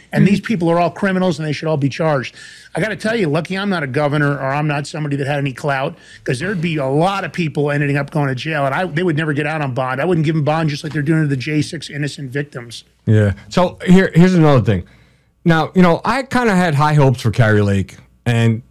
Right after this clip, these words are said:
Speaker 3: you know, this broad, she disappointed me. She disappointed a lot of people. But here,
Speaker 1: Mm-hmm.
Speaker 3: she couldn't even get, do this with governor. And now she wants, you know, she said it got stolen, this and that, yeah, but she should still be fighting.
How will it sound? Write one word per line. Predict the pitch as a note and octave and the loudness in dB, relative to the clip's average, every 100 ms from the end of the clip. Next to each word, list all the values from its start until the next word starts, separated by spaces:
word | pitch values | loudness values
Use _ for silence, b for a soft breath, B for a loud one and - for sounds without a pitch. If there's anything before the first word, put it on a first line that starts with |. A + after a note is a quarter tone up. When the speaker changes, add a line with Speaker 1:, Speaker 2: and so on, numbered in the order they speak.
| - | 2
Speaker 3:
you | D#3+ | 4
know, | B2+ | 6
this | D3+ | 6
broad, | D#3 F#3+ F3 | 4 4 4
she | C3+ C3+ | 4 2
disappointed | C#3 C#3 A#2+ B2+ A2+ | 2 2 2 6 6
me. | A#2+ | 6
She | A2+ A#2+ | 4 2
disappointed | C#3 C3 A2+ B2 A#2 | 2 4 4 4 4
a | |
lot | G#2+ G#2+ | 2 2
of | G#2 | 0
people. | A2+ G#2 G2+ F#2+ B B B | 2 0 0 -4 B B B
But | D3+ | 2
here, | D#3+ A#3 C#3+ | 4 4 2
Speaker 1:
Mm-hmm. | A#2+ A2 B B _ _ _ _ _ _ - | -2 -10 B B _ _ _ _ _ _ -18
Speaker 3:
she | - - | -10 -6
couldn't | G3+ B3 C4 | 0 2 6
even | A3 F#3+ | 6 6
get, | G3 F#3 - _ - - | 2 -2 -12 _ -6 4
do | F#3+ | 6
this | G3 F#3 - - | 8 6 2 -10
with | - C#3+ A#2 | 0 2 4
governor. | D#3 D3 B2+ E2+ D#2 _ _ - | 4 4 4 4 -2 _ _ 2
And | C3 | 4
now | D3+ | 4
she | D#3+ F3+ | 2 0
wants, | D#3+ D3+ - | 2 0 2
you | D3+ | 4
know, | B2 A#2+ A#2+ - | 6 4 -2 -10
she | - C3 | -4 -2
said | C#3+ D3+ | 0 0
it | |
got | C#3 C#3 | 2 0
stolen, | C3 C#3+ C#3+ C#3 | 0 4 6 8
this | C3+ C3 | 8 6
and | C3 | 2
that, | C3 B2 | 2 4
yeah, | C#3 | 4
but | A#2 B2 | 4 2
she | D3 | 2
should | C3 A#2+ | -2 -2
still | - C3+ | 2 4
be | B2+ | 6
fighting. | - C3 B2+ | 6 4 4